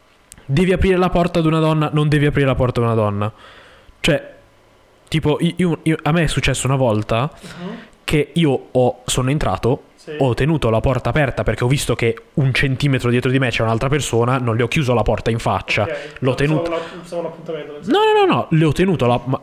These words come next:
Speaker 1: la porta aperta. Questo non mi ha ringraziato,
Speaker 2: Fanculo.
Speaker 1: mi ha guard-, e mi ha guardato malissimo, come se, cioè, non avevo bisogno del tuo aiuto, no? Ho detto, "S-, sì, ma, cioè, l'ho fatto per corte-, cioè, fossi stato un vecchio, un uomo vecchio, l'avrei fatto uguale."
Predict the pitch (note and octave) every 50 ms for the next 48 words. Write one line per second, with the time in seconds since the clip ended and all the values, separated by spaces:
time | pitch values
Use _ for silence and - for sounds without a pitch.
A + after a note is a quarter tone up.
0 | - C3+ C3+ B2+ C3 - C3+ B2 - - E3+ D#3 C#3 A2 G#2 G#2 - - - C3+
1 | E3+ G#3+ - - - - - - - - - - - - - D4+ - - C3 C#3
2 | F3+ A3 A#3+ F#3 D3 C#3+ C3+ C3 B2+ B2+ - - - B2+ A2 G#2+ G2+ - - B2+
3 | D#3 G3+ A3+ - - _ - - - - D3+ - - - D3+ D#3 F3+ F3+ F3 D#3+
4 | E3+ G3+ A3+ A3 F#3+ F#3+ G#3 G#3 G#3 A#3+ B3 G3+ - - C#3 C#3+ D3 D#3 D#3+ D#3+
5 | D#3 C#3 - - - - E3 F#3+ A3 - - D#3 C#3 C3 A#2 - - C3+ B2+ B2
6 | B2 B2+ - - C#3 B2 A#2 A#2+ - D#3+ D3 D3+ C#3+ D3+ C3+ D3 D3+ C#3+ C3+ D#3
7 | D3 C#3+ D3+ C#3 C3+ B2+ B2 A#2+ A#2+ A2 - B2 A2+ A2+ A2 G#2 G2+ - G2+ G2
8 | F#2+ F#2 G#2 D3+ - - - - - - - - _ _ _ - - - E3 -
9 | - - - - _ _ - - - - A3 - - A2 A2 A2 - - - -
10 | - - - - _ _ _ _ A#2+ A#2 - - D3 C#3+ - - C3+ A#2+ - C3+
11 | B2 A#2 - - B2 A2 - C3 B2+ B2+ - B2+ - - D#3 - - D3 - -
12 | D3+ - - D3 D3 C#3 D#3 D3+ - - - - C#3 D3 - - D#3 D3+ D#3 E3
13 | F3 F3 F3 E3+ E3 E3 E3 D#3 C#3+ D3+ C#3 C3 - - - - C#3+ C#3+ D3+ C3+
14 | A#2 A2+ A2 - A2+ A2 - - A2+ A2 B2 B2+ A2+ G2+ G2 G#2 G#2 G#2